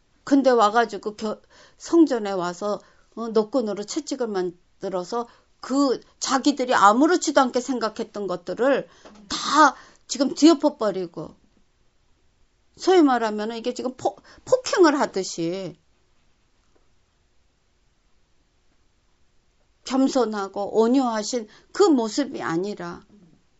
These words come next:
절대로 용납할 수 없는 그러한 단호함을 갖고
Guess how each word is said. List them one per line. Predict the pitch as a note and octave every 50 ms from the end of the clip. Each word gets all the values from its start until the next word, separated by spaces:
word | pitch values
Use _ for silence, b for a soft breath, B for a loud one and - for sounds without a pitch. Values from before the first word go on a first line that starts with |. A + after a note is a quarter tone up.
| _ _ _ _ _ _
절대로 | - - D4 F#4 E4+ - - D#4+ D#4 A4 G4
용납할 | B3+ A#3+ B3 C4 B3+ B3+ B3 - B3 A#3+
수 | - - A3+
없는 | A3 A3 A#3 C#4 D4 C#4 b b b b b
그러한 | - - C#4 C#4 C4 C4 B3+ B3 -
단호함을 | - - A#3 B3+ C4 C#4 C4+ B3 A#3 A#3 A#3
갖고 | A3+ A3 G#3+ G#3+ - F#3+ G3 G3+